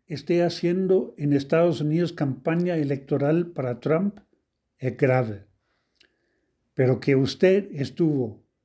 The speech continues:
haciendo campaña electoral para Bukele es estúpido. A Joe Biden.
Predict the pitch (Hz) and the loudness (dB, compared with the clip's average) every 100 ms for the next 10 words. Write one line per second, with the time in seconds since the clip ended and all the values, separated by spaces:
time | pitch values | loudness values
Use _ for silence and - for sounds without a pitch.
0 | _ - 123 - 147 143 143 131 117 147 | _ -14 -8 -2 0 0 0 0 2 2
1 | 151 156 131 127 - 123 135 156 165 - | 2 2 0 -2 -4 -2 -2 -2 -8 -18
2 | _ _ _ - 127 120 117 113 156 175 | _ _ _ -2 0 2 0 0 0 2
3 | 214 220 _ _ _ _ _ - 135 - | 0 -4 _ _ _ _ _ -4 -4 -2
4 | 127 - - 151 - 101 90 98 _ _ | -6 -4 2 2 0 -8 -8 -18 _ _
5 | _ _ _ _ _ _ _ _ _ _ | _ _ _ _ _ _ _ _ _ _
6 | _ _ _ _ 131 110 156 156 151 151 | _ _ _ _ -6 2 6 6 4 2
7 | 123 113 101 | 0 -4 -10